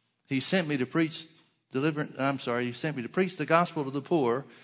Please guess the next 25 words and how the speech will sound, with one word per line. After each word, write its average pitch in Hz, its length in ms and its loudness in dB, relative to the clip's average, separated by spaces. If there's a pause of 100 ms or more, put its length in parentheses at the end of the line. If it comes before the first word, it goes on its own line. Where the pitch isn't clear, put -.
(200)
He 131 80 0
sent 147 240 0
me 131 80 0
to 127 120 4
heal 185 360 4
the 151 100 0
brokenhearted." 165 840 2 (1800)
In 120 60 -4
other 147 180 4
words, 147 400 2 (220)
to 117 100 -6
fix, - 720 2 (200)
to 135 120 -6
cure 156 520 0 (920)
whatever 160 380 4
area 170 340 6
of 165 100 0
destruction 160 580 0
the 139 80 -2
devil 143 240 2
has 131 120 0
brought 143 300 4
into 131 140 -2
your 127 160 0
life. 104 320 0